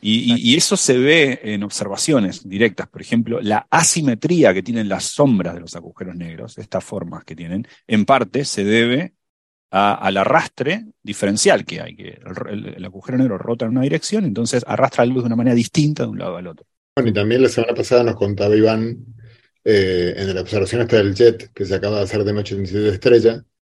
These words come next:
Speaker 2: eh, también so-, también i-, indirectamente se está viendo la ergosfera.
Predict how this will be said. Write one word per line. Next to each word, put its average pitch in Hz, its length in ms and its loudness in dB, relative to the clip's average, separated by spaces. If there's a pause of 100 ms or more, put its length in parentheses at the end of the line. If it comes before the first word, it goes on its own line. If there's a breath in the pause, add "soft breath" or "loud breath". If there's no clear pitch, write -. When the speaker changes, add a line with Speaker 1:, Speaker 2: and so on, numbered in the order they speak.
(320)
Speaker 2:
eh, 92 280 -2
también 104 320 2
so-, 98 300 -6
también 117 400 4
i-, 107 200 -4 (260)
indirectamente 117 720 2
se 104 80 -6
está 107 140 -4
viendo 110 280 2
la 98 100 0
ergosfera. 98 680 2